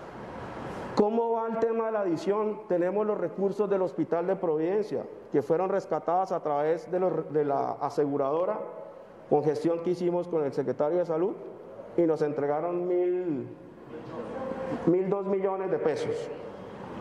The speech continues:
Mil dos millones de pesos que me están diciendo, "¿Qué hubo? ¿Cuándo van a aprobar la adición?".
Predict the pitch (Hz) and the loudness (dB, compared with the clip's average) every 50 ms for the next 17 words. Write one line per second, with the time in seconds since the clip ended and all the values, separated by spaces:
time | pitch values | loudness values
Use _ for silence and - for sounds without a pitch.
0 | - - - - - - - - - - - - - 165 190 226 240 240 247 247 | -10 -8 -8 -8 -8 -8 -6 -6 -6 -6 -6 -2 2 2 2 2 2 2 0 0
1 | 247 247 247 247 240 240 247 233 220 - 220 220 214 240 226 - 220 196 190 180 | 0 -2 -2 -2 -2 -2 -2 -2 -2 -2 -2 0 0 -2 -2 0 -2 -2 -2 -2
2 | - 196 202 208 202 220 220 220 208 - - 214 240 254 240 214 165 123 - - | -2 -2 -2 0 0 0 0 0 -2 -2 -2 -2 0 0 0 0 -2 -4 -6 -8
3 | - - - - - - - - - - - - - - - - - - - 196 | -10 -10 -12 -14 -16 -16 -16 -16 -16 -16 -16 -16 -14 -12 -12 -12 -8 0 2 4
4 | 196 202 202 208 220 220 220 214 196 165 139 - - - - - - 175 175 196 | 4 4 2 2 2 2 2 2 0 0 0 0 -2 -2 -4 -2 0 2 2 2
5 | 214 208 - 202 190 185 190 202 208 202 196 165 - 208 247 220 180 156 | 2 0 0 0 0 2 2 2 2 0 0 2 2 0 0 0 -2 -4